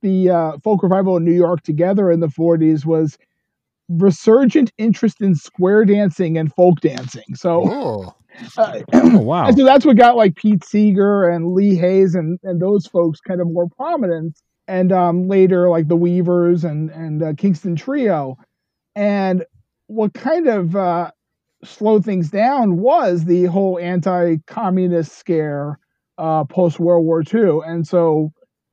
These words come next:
Speaker 1: it kind of sent the folk revival, the political side of the folk revival, into hiding, opening up room for, like, again, Kingston Trio,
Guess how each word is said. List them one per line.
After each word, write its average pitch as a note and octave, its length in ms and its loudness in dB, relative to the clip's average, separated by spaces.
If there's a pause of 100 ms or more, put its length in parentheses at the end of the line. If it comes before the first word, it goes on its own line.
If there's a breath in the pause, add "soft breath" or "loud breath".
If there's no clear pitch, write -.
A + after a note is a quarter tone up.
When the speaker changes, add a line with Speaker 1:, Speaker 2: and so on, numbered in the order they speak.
(180)
Speaker 1:
it G#3+ 140 -6
kind C4 260 -2
of A#3+ 100 2
sent A3+ 220 0
the A3 60 -2
folk F#3+ 260 0
revival, F#3+ 720 2
the E3+ 100 -2
political G3+ 640 -2
side F3+ 260 0
of F3 120 0
the F3 120 -4
folk E3+ 300 -4
revival, E3+ 320 -2
into E3 160 -4
hiding, D#3+ 720 -4 (280)
opening A3 440 2
up G3 180 0
room G3 400 2
for, F#3 200 0
like, E3+ 440 0
again, E3 480 -4
Kingston D3+ 400 -6
Trio, F3+ 720 2